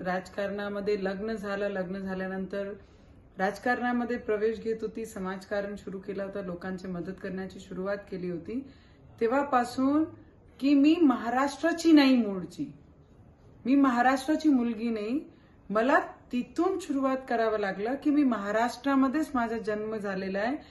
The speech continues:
मी महाराष्ट्राचीच मूळची आहे आणि इथेच माझी ज-, कर्मभूमी आहे. हे इथून मी सुरुवात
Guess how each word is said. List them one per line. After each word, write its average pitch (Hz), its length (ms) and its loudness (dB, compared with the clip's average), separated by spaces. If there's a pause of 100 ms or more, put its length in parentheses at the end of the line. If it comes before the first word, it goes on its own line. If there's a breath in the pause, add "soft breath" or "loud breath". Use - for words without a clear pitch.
(240 loud breath)
मी 226 80 -2
महाराष्ट्राचीच 240 1080 0
मूळची 220 500 0
आहे 214 220 0 (400 loud breath)
आणि 240 200 2
इथेच 320 480 -2
माझी 277 240 4
ज-, 214 280 0 (120)
कर्मभूमी 196 600 0
आहे. 240 120 -4 (640 loud breath)
हे 277 120 2 (240)
इथून 381 380 2
मी 370 120 2
सुरुवात 233 400 0